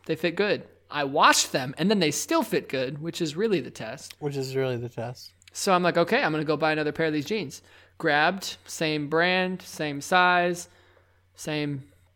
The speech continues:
Speaker 1: you know, regular cut or whatever. It wasn't anything fancy. Uh, get home and realize that these jeans were button fly.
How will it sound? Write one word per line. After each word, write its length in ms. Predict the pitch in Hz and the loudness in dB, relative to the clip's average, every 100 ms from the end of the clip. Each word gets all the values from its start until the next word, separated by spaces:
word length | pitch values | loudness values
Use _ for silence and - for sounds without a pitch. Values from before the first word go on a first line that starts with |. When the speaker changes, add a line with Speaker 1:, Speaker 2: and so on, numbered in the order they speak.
| _ - | _ -10
Speaker 1:
you 140 | 156 | -6
know, 200 | 135 123 143 - | -6 -8 -12 -2
regular 440 | 151 147 143 143 | 0 2 2 0
cut 320 | 135 143 135 143 | 0 0 0 -2
or 80 | 135 | -2
whatever. 260 | 131 131 | -2 -2
It 60 | 127 | -4
wasn't 220 | 135 139 | -4 -6
anything 300 | 135 135 139 | -8 -8 -10
fancy. 580 | 135 147 135 135 143 156 - - - - _ _ _ _ | -10 -10 -10 -8 -8 -8 -14 -20 -20 -20 _ _ _ _
Uh, 240 | - 139 139 | -6 -4 -2
get 220 | 135 170 | 2 2
home 580 | - 285 302 165 180 202 - - | 6 6 8 6 2 -4 -12 -4
and 180 | 190 190 | 0 4
realize 840 | 302 339 185 131 151 226 - - - _ _ _ _ _ - | 4 6 6 4 0 0 -2 -6 -14 _ _ _ _ _ -8
that 240 | 175 - | -8 -4
these 360 | - 294 381 233 | 4 8 8 6
jeans 720 | - 143 113 135 208 - - - - _ _ _ _ _ | 0 -2 -4 -6 -6 -6 -8 -16 -20 _ _ _ _ _
were 120 | - 175 | -2 -2
button 500 | 131 175 180 247 233 | 2 2 2 2 0
fly. 640 | - 165 151 165 254 330 | 0 0 6 6 6 2